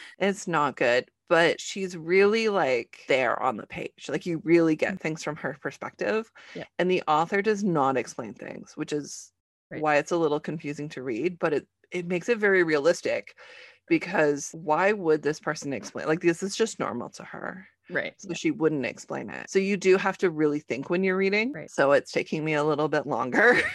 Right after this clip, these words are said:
Speaker 1: <laughs>
Speaker 2: <laughs>
Speaker 1: Plus, it's not like, you know, there's no spaceships so far.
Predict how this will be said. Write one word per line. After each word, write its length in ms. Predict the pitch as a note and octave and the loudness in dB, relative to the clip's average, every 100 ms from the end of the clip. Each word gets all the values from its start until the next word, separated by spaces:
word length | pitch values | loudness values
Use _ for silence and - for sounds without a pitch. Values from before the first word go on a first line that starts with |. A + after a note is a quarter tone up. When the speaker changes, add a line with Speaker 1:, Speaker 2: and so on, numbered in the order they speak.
| - - - | -10 -18 -6
Speaker 1:
<laughs> 0 | |
Speaker 2:
<laughs> 840 | A#3+ - A3+ B3 D4+ - _ - | -4 -2 -2 -2 -4 -6 _ -2
Speaker 1:
Plus, 200 | E4 D#4 | 4 4
it's 220 | D4+ C4 C4+ | 4 0 2
not 260 | G3+ F3 | 2 2
like, 460 | D3 C#3+ C3+ A#2 - - - - - - | 2 2 0 -4 -10 -12 -12 -14 -14 -8
you 120 | F3+ | -4
know, 380 | A#2 D#2+ - D3+ _ | -2 -4 -6 -12 _
there's 160 | F#3 G#3 | -8 -4
no 140 | A3+ | -4
spaceships 560 | G3+ - - - - - | -4 -8 -8 -10 -14 -14
so 160 | - | -14
far. 440 | F#3 - - F#3 | -12 -14 -12 -14